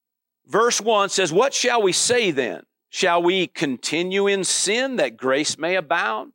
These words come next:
See, a lot of people, that's when you, when you minister on this, that's the first question they wanna know. Okay, well, if, if grace abounds more, then it doesn't matter how I live or what I do because grace abounds. That's not what he's bringing out. That's not what he's saying, okay?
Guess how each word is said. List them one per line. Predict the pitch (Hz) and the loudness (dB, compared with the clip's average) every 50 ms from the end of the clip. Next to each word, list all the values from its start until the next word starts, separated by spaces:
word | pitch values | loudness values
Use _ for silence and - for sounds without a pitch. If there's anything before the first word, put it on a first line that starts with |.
| _ - | _ -8
See, | 175 180 170 | -6 -4 -2
a | 151 | 0
lot | 160 208 262 | 0 2 0
of | 269 | 0
people, | - 233 208 180 185 175 151 | -2 -6 -6 -2 -2 -2 0
that's | 170 185 175 - - - | 0 -2 -2 -4 -10 -10
when | - 180 180 | -8 -4 -2
you, | 165 143 - - | -2 -4 -4 -4
when | 156 160 | -4 -2
you | 151 143 | -2 0
minister | 151 208 285 339 - - - 202 | 0 0 0 0 0 0 0 0
on | 175 160 151 | 2 2 2
this, | 165 185 185 - - _ _ _ - | 0 -2 -4 -6 -10 _ _ _ -2
that's | 180 185 - - | -2 -2 -2 -4
the | - | -4
first | - 226 208 - - | -2 -2 -2 -2 -2
question | - 247 285 277 - - 190 | 0 0 0 0 -2 -4 -4
they | 170 156 | -4 -2
wanna | 143 135 127 123 117 | 0 0 0 -2 -2
know. | 117 110 107 98 - | -4 -6 -6 -4 -4
Okay, | 185 - - 170 170 202 196 _ - - _ - | -4 -2 0 0 0 0 -2 _ -12 -20 _ -2
well, | 190 202 202 | 0 2 2
if, | 180 - _ _ _ _ _ _ | 2 0 _ _ _ _ _ _
if | - 185 156 127 110 | -2 -2 -2 -2 0
grace | 147 156 170 190 233 262 262 - 202 | 2 2 4 4 2 2 0 -2 -4
abounds | 160 123 190 196 196 180 175 143 139 | -2 0 0 0 2 0 0 -2 -2
more, | 175 220 262 262 254 214 | 0 2 4 4 4 4
then | 165 185 185 185 185 | 2 2 2 2 0
it | 170 147 | 0 0
doesn't | 196 190 147 165 - 156 | 0 0 0 -2 -4 -2
matter | 175 202 226 226 220 190 | -2 0 0 0 0 0
how | 170 190 185 185 175 | 2 2 2 2 2
I | 156 151 | 2 2
live | 151 165 185 202 208 208 170 | 2 2 2 2 2 2 2
or | 147 139 | 2 2
what | 160 190 196 190 | 2 2 2 2
I | 185 165 | 2 0
do | 156 147 180 202 214 | -2 -2 -4 -4 -2
because | 170 156 - 165 147 127 113 | -4 -4 -2 -4 -4 -4 -4
grace | 104 151 170 175 185 170 - 180 | -2 0 0 0 0 -2 -4 -4
abounds. | 147 - 220 214 165 | -4 -2 -2 -2 0
That's | 151 151 - | -2 -4 -2
not | - 180 185 180 | -2 -2 0 0
what | 190 196 202 | 0 0 0
he's | 202 165 | -2 -2
bringing | 151 151 214 220 220 214 233 | -4 -2 -2 -2 -2 -2 -2
out. | 269 294 262 - | -2 -2 -2 -2
That's | - - - | -4 -4 -2
not | 180 175 160 | -2 -2 0
what | 175 180 | 0 0
he's | 185 175 | 0 -2
saying, | - - 233 247 - 151 123 101 | -4 -6 -6 -6 -6 -8 -8 -10
okay? | - - - 135 131 143 165 | -12 -8 -4 -2 -2 -2 -4